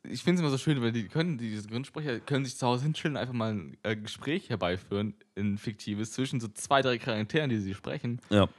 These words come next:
Speaker 2: das ist wirklich krass. Also, ja, das ist auch, ich mein, wie, ich mein, die Leute haben ja auch ein ganz normales Sozialleben. So, die sind ja, äh, weißt du, die meisten Leu-, also die Freunde von denen wissen es natürlich, aber wenn du die sie auf, jetzt auf der Straße triffst, dann, glaub ich, checkst du das nicht sofort.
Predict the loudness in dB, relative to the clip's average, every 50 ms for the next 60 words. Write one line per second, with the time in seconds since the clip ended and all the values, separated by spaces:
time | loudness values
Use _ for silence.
0 | -20 _ _ 0 4 6 6 8 8 6 6 6 6 6 6 6 4 -6 -14 -16
1 | -16 -16 _ -20 -20 -20 _ _ _ _ _ _ _ _ _ 4 4 4 4 2
2 | 0 -4 _ _ -8 -4 -2 0 0 2 0 2 0 0 2 4 4 4 4 2
3 | -4 -10 -20 -20 -20 _ _ -4 -2 2 4 6 6 6 4 2 0 0 0 0
4 | 0 2 4 4 4 4 4 6 8 8 8 8 6 6 6 6 6 6 6 6
5 | 6 8 8 8 8 8 8 4 2 4 6 8 10 10 10 10 8 6 4 4
6 | 2 4 4 4 6 4 4 6 6 6 6 6 6 4 4 6 8 8 8 8
7 | 8 6 6 10 10 10 10 10 8 6 6 8 8 8 8 8 6 6 4 -2
8 | -18 _ 0 2 6 8 10 10 10 10 8 8 8 8 10 10 10 10 8 6
9 | 6 6 6 6 8 10 10 10 8 4 0 -18 -20 -20 -20 -20 _ _ 0 4
10 | 6 6 8 8 8 8 10 8 8 6 4 0 2 2 2 2 2 0 0 -2
11 | 0 2 4 4 4 4 2 -2 -2 2 4 4 4 4 2 2 2 0 -2 0
12 | 4 6 6 6 4 2 2 0 0 2 2 2 2 2 2 0 0 -2 -6 -4
13 | -2 -2 -2 -2 -2